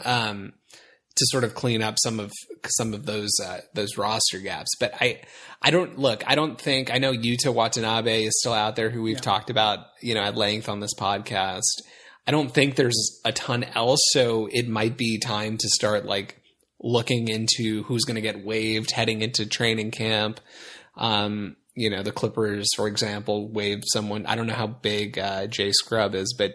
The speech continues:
Speaker 1: you know, there's
Speaker 2: He's six five, but he's very athletic, so he's almost like Derek Jones Junior. So
Speaker 1: Yeah, yeah. So, you know,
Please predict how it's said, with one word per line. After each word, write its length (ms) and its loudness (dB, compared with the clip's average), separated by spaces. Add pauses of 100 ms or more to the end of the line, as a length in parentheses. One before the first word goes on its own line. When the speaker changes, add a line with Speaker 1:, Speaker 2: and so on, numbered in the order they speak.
(140)
Speaker 1:
you 140 0
know, 80 0
there's 200 4
Speaker 2:
He's 240 0
six 320 -2
five, 560 0
but 100 -6
he's 220 -2
very 280 4
athletic, 540 0
so 140 2
he's 100 2
almost 400 2
like 300 -2
Derek 280 0
Jones 400 2
Junior. 420 -2
So 260 -2
Speaker 1:
Yeah, 340 6
yeah. 380 0
So, 220 4
you 180 2
know, 240 2